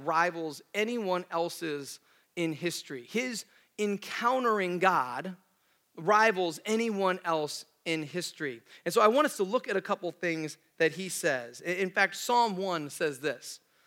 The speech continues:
"Blessed is the man who walks not in the counsel of the wicked, nor stands in the way of sinners, nor sits in the seat of scoffers, but his delight is in the law of the Lord, and on his law he meditates day and night."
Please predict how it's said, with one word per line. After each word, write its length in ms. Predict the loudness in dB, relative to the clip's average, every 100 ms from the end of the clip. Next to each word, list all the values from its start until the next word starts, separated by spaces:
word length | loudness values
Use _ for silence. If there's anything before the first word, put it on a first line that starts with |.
| _ _ _ _ _ -10
"Blessed 480 | 4 6 6 2 -4
is 140 | -2
the 80 | 0
man 300 | 0 0 -2
who 120 | -4
walks 420 | -2 0 0 -2
not 300 | 0 2 2 0
in 140 | -6
the 40 | -6
counsel 480 | -4 -6 -6 -8 -8
of 120 | -8
the 80 | -8
wicked, 420 | -10 -8 -14 -14 _ _ -2
nor 140 | 0
stands 480 | 0 0 -2 0 -4
in 80 | -2
the 60 | -2
way 140 | -2
of 80 | -2
sinners, 320 | -4 -6 -4
nor 120 | -4
sits 300 | -4 -6 -8
in 60 | -8
the 60 |
seat 220 | -8 -8 -10
of 80 |
scoffers, 400 | -6 -4 -4 -6
but 180 | -4 -6
his 360 | -4 -4 -4 -2
delight 920 | 0 2 0 2 2 2 -2 -8 -6 -6 -6 _ _ _ _ _ -4
is 160 | -2
in 100 | 0
the 100 | -2
law 380 | 0 0 0 0
of 80 | -4
the 80 | -8
Lord, 460 | -6 -6 -8 -14 _ _ _ _ _ _ _
and 140 | -4 -2
on 240 | 0 0 0
his 200 | -4 -6
law 340 | -4 -2 -2
he 180 | -4 -8
meditates 880 | -6 -8 -8 -8 -8 -8 -14 -20 -20 _ -12
day 480 | -6 -4 -4 -6 -10
and 160 | -10 -10
night." 440 | -12 -16 _ -20